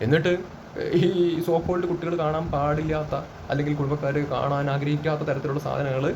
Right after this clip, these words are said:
ഇവർ എഡിറ്റ് ചെയ്യാത്തെടുത്ത് കാണിക്കുകയും ചെയ്യും. എന്നിട്ട് പറയും കുട്ടികൾ കാണുന്ന ഷോ അത് ചെയ്യരുതെന്ന്. ഇവർ കംപ്ലീറ്റ്ലി ലൈവ് ഒന്നുമല്ലല്ലോ കാണിക്കുന്നു, ലൈവിൻ്റെ അകത്ത് പോയി എഡിറ്റഡ് ആയിട്ടുള്ള വേർഷൻ അല്ലേ കാണിക്കുന്നത്. എന്നാൽ പിന്നെ എന്തേ കുട്ടികൾ കാണരുത് എന്ന് ഇവർ പറയുന്ന സാധനം എന്തേ കട്ട് ചെയ്തിട്ട് കാണിക്കാത്തത്?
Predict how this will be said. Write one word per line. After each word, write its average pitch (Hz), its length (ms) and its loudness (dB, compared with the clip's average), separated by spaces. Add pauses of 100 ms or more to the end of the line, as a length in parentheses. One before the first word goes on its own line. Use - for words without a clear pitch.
(300)
ഇവർ 143 120 2 (140)
എഡിറ്റ് 135 240 -2
ചെയ്യാത്തെടുത്ത് 131 460 0
കാണിക്കുകയും 117 420 -2
ചെയ്യും. 87 220 0
എന്നിട്ട് 170 200 -2
പറയും 160 200 0 (260)
കുട്ടികൾ 170 300 2
കാണുന്ന 156 260 0
ഷോ 123 60 0 (100)
അത് 120 140 0
ചെയ്യരുതെന്ന്. 107 520 0 (380)
ഇവർ 147 100 4 (120)
കംപ്ലീറ്റ്ലി 175 400 2
ലൈവ് 165 200 0
ഒന്നുമല്ലല്ലോ 175 380 -2
കാണിക്കുന്നു, 151 340 -2 (480)
ലൈവിൻ്റെ 156 320 2
അകത്ത് 165 200 -2
പോയി 165 180 -2
എഡിറ്റഡ് 151 240 0
ആയിട്ടുള്ള 151 240 2
വേർഷൻ 139 220 -2
അല്ലേ 117 180 2
കാണിക്കുന്നത്. 113 420 -2 (180)
എന്നാൽ 147 200 2
പിന്നെ 165 160 2
എന്തേ 165 260 2
കുട്ടികൾ 151 200 -2 (100)
കാണരുത് 160 420 -2
എന്ന് 151 160 -2
ഇവർ 170 120 2 (100)
പറയുന്ന 160 320 -2
സാധനം 151 300 0
എന്തേ 143 200 -2
കട്ട് - 140 -6
ചെയ്തിട്ട് 147 280 -2
കാണിക്കാത്തത്? 135 400 -2